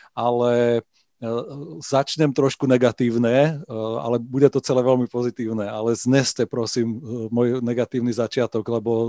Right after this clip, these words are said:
je taký možno najlepšie pochopíte, že čo mám na srdci alebo čo chcem dosiahnuť. Eh, Pán mi ukázal na múdrosť a chcem sa s vami rozprávať o múdrosti alebo vám hovoriť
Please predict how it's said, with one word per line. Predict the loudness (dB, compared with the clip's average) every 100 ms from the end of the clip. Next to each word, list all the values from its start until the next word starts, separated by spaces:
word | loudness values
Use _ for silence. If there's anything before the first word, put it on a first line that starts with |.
| -6 -10 -6
je | -4
taký | -4 -6 -4 -2 -2 -6 _ _ _ _ _ _ _
možno | -8 -2 2
najlepšie | 4 4 4 2 2
pochopíte, | 0 0 0 -4 -4
že | -6 -6
čo | -4 0 0 0 -2
mám | -4 -2
na | -4 -6
srdci | -6 -6
alebo | -4 -4
čo | -6 -8
chcem | -6 -4
dosiahnuť. | -4 -4 -6 -6 -8 -12 -20 -20 -20 -20 _ -16
Eh, | -10 -6 -6 -8 -12 -18 -20 -20 -20 _
Pán | -4 -2 0
mi | -2
ukázal | -2 0 2 2 2 2 2
na | 0
múdrosť | 0 0 0 0 0 -2 -8 -12 -20 _ _ _ _ _ _ _ _
a | -10 -8 -8
chcem | -6 -4 -4
sa | -6 -8 -8 -6 -6
s | -4 -2
vami | -2 0
rozprávať | -2 -4 -2 0 0
o | 0
múdrosti | 0 -2 -2 -4 -4
alebo | -2 -2 -2
vám | -2 -2
hovoriť | -2 -2 0